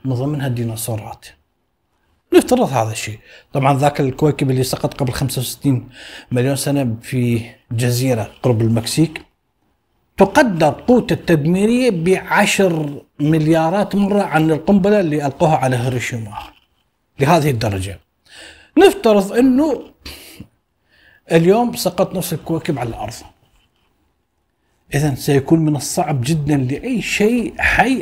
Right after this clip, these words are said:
أن يبقى على قيد الحياة، عشر مليارات مرة أكثر من القنبلة التي ألقيت على هيروشيما. هذا ماذا يعني؟ هذا م-، يعني لا يمكن لأي حيوان مثلًا مهما يكن حديث أن يطور لك جلد سميك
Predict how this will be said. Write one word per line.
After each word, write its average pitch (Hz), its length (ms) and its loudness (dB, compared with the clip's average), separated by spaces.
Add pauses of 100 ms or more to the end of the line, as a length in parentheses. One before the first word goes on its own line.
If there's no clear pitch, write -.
(100)
أن 143 120 2
يبقى 143 400 0
على 131 140 -2
قيد 139 260 0
الحياة، 120 500 0 (120)
عشر 214 300 0
مليارات 196 500 -2
مرة 208 300 0
أكثر 185 220 -2
من 165 180 0 (380)
القنبلة 156 440 2
التي 147 440 0
ألقيت 147 360 2
على 131 160 2
هيروشيما. 110 560 -2 (720)
هذا 139 180 4
ماذا 156 320 2
يعني؟ 117 220 0
هذا 127 300 0
م-، 135 140 -2 (280)
يعني 139 320 4
لا 139 200 0
يمكن 190 680 2
لأي 170 580 4
حيوان 190 560 2
مثلًا 160 540 2
مهما 269 440 4
يكن 254 240 0
حديث 208 540 0 (280)
أن 190 220 6
يطور 185 440 2
لك 220 140 4
جلد 190 500 2
سميك 208 540 2